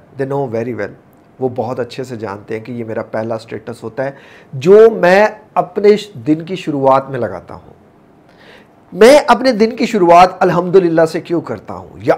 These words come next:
आपको अपने दिन की शुरुआत अल्लाह के शुक्र अदा करने से क्यों करनी चाहिए? कुछ लोगों को लगेगा कि हम जो है अल्हम्दुलिल्लाह तभी कहते हैं जब हमारी ज़िंदगी में दुख दर्द तकलीफ़ें ना हों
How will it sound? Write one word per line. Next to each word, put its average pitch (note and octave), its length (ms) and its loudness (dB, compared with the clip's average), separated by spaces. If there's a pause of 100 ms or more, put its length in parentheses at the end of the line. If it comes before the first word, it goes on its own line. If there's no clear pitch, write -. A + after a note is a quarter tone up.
आपको F#3 460 6
अपने F#3+ 240 -2
दिन F3 300 -4
की F3+ 100 -10
शुरुआत D#3 640 2
अल्लाह D3+ 280 0
के E3 140 -4
शुक्र D#3 440 -8
अदा C#3 260 2 (120)
करने C#3+ 280 -4
से F#3 140 -2
क्यों C4+ 320 0
करनी F3+ 300 2
चाहिए? A2+ 340 -10 (1080)
कुछ C3 160 -10
लोगों D#3 160 -2
को E3 60 0
लगेगा D3+ 340 2
कि D#3 140 -6
हम C#3 240 -6
जो D3+ 140 -4
है C#3+ 140 -2
अल्हम्दुलिल्लाह C#3+ 500 -4 (100)
तभी D3+ 260 -2
कहते C#3+ 340 -2
हैं D3+ 120 -6
जब C3+ 180 -6
हमारी C3 360 -6
ज़िंदगी B2 400 -12
में B2+ 360 -12 (420)
दुख C#3+ 200 -4
दर्द D3 240 2
तकलीफ़ें C3+ 380 -6
ना D3+ 180 0
हों G#2+ 220 -2